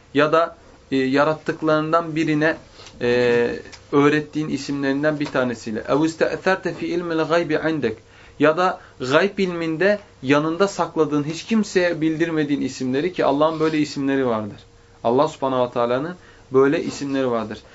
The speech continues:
Şurada bir yanlış anlaşılma var. Onu izah edelim yeri gelmişken. Allah Subhanahu ve Teala'nın İsmul Azam'ı gayb ilminde yanında sakladığı isimlerinden değildir. Allah en doğrusunu bilendir. Çünkü gayb ilminde sakladığı sadece ona has.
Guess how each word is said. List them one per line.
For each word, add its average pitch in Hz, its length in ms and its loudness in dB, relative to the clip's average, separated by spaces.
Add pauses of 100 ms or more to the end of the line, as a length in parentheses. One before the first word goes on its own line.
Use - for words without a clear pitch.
(260)
Şurada 190 420 0
bir 196 60 0
yanlış 190 400 2
anlaşılma 185 540 -2
var. 196 220 2
Onu 175 220 -4
izah 156 380 0
edelim 135 340 -2
yeri 135 180 0
gelmişken. 131 520 -4 (380)
Allah 156 260 2
Subhanahu 156 400 -2
ve 147 60 -12
Teala'nın 139 360 -2
İsmul 156 400 -4 (100)
Azam'ı 165 640 2 (540)
gayb 175 340 2
ilminde 151 420 -2
yanında 147 420 0
sakladığı 147 500 -4
isimlerinden 147 800 -4
değildir. 156 280 -2
Allah 147 340 0
en 139 120 -2
doğrusunu 135 380 -2
bilendir. 110 400 -6
Çünkü 143 360 -4
gayb 185 260 2
ilminde 156 360 -4
sakladığı 160 520 0
sadece 185 280 0
ona 170 220 0
has. - 320 -2